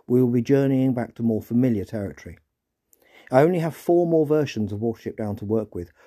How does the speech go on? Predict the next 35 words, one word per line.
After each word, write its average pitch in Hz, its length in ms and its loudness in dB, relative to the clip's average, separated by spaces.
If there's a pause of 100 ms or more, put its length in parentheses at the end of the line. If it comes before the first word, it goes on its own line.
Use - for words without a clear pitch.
(140)
all 185 200 4
of 110 80 0
which 110 220 -4
are 104 80 -4
portrayals 117 500 -4
of 107 120 -6
the 117 100 0
original 110 460 0
story. 92 480 -4 (760)
These 143 220 2
are 120 140 0
the 117 80 -4
two 170 200 0
thousand 135 340 0
and 123 120 0
two 117 280 0
and 107 100 -6
twenty 127 260 -4
sixteen 110 480 -4
B 113 140 0
B 104 100 -6
C 110 180 -2
radio 104 340 0
plays, 92 380 -10 (340)
the 117 100 -6
twenty 143 340 0
eighteen 117 400 2
Netflix 110 640 -6
series, 87 380 -8 (200)
and 113 160 2
the 110 60 -2
twenty 135 380 0
twenty-three 110 640 -2
graphic 98 400 -6
novel. 87 360 -2